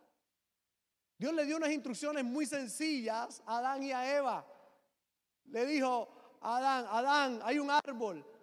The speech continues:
el árbol de la ciencia del bien y del mal. No comas de ese árbol. Puedes comer de todos los árboles que hay aquí, pero ese árbol no lo toques, porque el día que lo toques,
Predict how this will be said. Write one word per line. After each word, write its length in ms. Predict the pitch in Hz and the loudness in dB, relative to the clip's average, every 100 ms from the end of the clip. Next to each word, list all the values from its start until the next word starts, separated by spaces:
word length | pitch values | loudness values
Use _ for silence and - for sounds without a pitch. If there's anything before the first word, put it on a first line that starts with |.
| - - | -20 -8
el 140 | 196 | 0
árbol 360 | 262 294 294 269 | 2 2 2 2
de 80 | 262 | 2
la 120 | 233 | 0
ciencia 680 | - 277 302 311 262 311 269 | -2 -2 0 0 -4 -4 -2
del 180 | 240 | -2
bien 400 | 208 247 277 285 | -2 0 0 0
y 60 | 285 | 0
del 220 | 262 254 | 0 0
mal. 380 | 247 269 269 196 - - - - | 0 2 2 0 -6 -20 -20 -18
No 340 | - 196 320 320 | -4 2 2 4
comas 380 | 339 330 240 190 | 4 4 2 0
de 80 | |
ese 240 | 226 - 196 | -2 0 0
árbol. 360 | 170 147 147 135 - - - | 0 -2 -8 -10 -18 -20 0
Puedes 280 | 285 330 311 | 6 8 6
comer 360 | 294 285 311 | 2 2 2
de 200 | 285 277 | 4 0
todos 540 | - - - 330 359 294 | 0 -6 2 2 4 2
los 180 | 277 | 0
árboles 520 | 262 277 294 262 247 214 | 0 -2 0 2 0 2
que 80 | |
hay 100 | 262 | 2
aquí, 380 | 254 - 285 240 - - - - | 2 2 0 0 -4 -20 -20 0
pero 380 | 277 254 254 - | 4 4 2 4
ese 460 | 330 415 - 349 | 6 6 4 2
árbol 600 | 349 381 339 240 226 226 | 6 6 6 4 0 0
no 120 | 220 269 | 0 2
lo 160 | 285 | 2
toques, 500 | 277 302 285 202 - - - - | 2 0 0 -6 -6 -16 -12 2
porque 300 | 269 214 254 | 2 4 -2
el 180 | 240 | 0
día 360 | 233 359 381 370 | 4 6 6 4
que 200 | 359 311 | 4 2
lo 220 | 294 254 | 6 4
toques, 1000 | - - 349 392 285 247 240 285 370 - | 2 2 6 6 4 4 6 6 2 -10